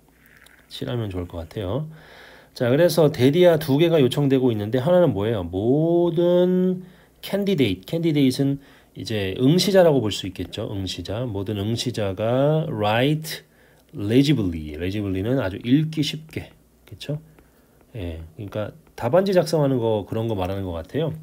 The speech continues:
응시자들이 읽기 쉽게 써야지 채점하는 사람들이,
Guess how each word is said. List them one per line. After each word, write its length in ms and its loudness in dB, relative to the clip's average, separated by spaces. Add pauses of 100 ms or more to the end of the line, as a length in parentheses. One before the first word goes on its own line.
(460)
응시자들이 680 2
읽기 360 -2
쉽게 300 -6
써야지 720 -6 (340)
채점하는 500 -2
사람들이, 720 -4